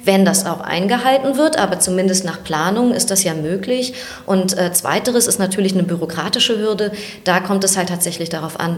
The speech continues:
jetzt zu entbürokratisieren, auch was die Prioritäten an, Priorisierungen angeht, damit die, ähm, äh, Hausärzte überhaupt auch die Möglichkeit haben, alle, die zu ihnen kommen und einen Termin machen, auch zu impfen.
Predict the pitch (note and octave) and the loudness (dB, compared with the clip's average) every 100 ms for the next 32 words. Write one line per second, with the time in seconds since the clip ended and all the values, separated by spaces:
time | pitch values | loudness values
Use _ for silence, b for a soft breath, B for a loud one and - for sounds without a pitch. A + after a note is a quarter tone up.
0 | - F3 E3+ - F3+ F3+ F3 - F#3+ F3 | -4 -2 0 0 0 0 -2 -2 -2 -2
1 | - D#3+ - E3 F#3 A3+ B3 - E3 F3+ | -6 -8 -4 -2 2 4 4 4 0 -2
2 | E3+ F3+ F3 - E3+ E3 E3+ F#3 G3+ G#3 | -2 -2 -4 -2 -2 -2 -2 0 0 2
3 | F#3+ F#3 F#3 F#3 F#3+ F3 E3+ F3 G3+ F#3+ | 0 2 0 0 0 2 2 2 4 2
4 | F3+ - F3 E3+ E3+ B B B F3+ E3+ | 2 2 2 0 -2 B B B 2 4
5 | F3+ F3 E3+ E3+ E3 D#3 D#3+ D#3+ D#3 - | 4 2 0 2 2 0 -2 -4 -4 -4
6 | E3 D#3+ D#3+ F3 F3 E3 - - E3+ E3+ | -2 -2 0 0 2 2 0 0 0 -2
7 | E3 - E3+ F3 G3 G#3+ - D3 D3 D#3 | -4 0 4 6 4 2 -2 -4 -4 -2
8 | D#3 D#3+ D#3 E3+ G3 G3 G3 F#3+ - F3+ | -2 0 0 4 6 6 2 -4 -4 -2
9 | - F3 F3+ F#3+ F3 E3+ E3 E3 D#3+ E3 | 0 2 2 4 2 2 -2 -4 -2 -2
10 | D#3 D#3 E3 - - - D3 - | -4 -6 -8 -6 -6 -4 -8 -12